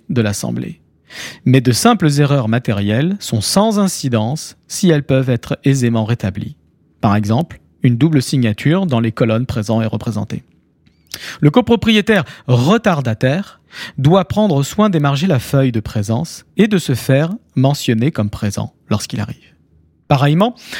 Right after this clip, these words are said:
le copropriétaire qui quitte la séance avant son terme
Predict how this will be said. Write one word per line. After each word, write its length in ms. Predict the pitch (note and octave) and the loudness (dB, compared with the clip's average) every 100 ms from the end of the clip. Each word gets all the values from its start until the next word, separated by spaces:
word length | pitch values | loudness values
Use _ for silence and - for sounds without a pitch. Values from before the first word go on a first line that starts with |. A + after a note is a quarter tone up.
| - - | -6 0
le 100 | D3+ | 2
copropriétaire 920 | F3+ F3+ E3 E3 D3 C#3+ D3+ B2+ A2 - - | 2 0 0 0 0 2 2 0 -4 -12 -18
qui 160 | - A2 | -8 -2
quitte 480 | - C#4 - - - | 2 0 0 -14 0
la 120 | C3+ | 0
séance 580 | C3+ - A2+ C#3+ - - _ - | 2 0 0 -2 -6 -14 _ 2
avant 420 | C3 A#2+ D3 G#3+ | 2 4 2 2
son 180 | - A#2+ | -2 -2
terme 400 | A#2+ A#2+ D#3 | 0 0 -2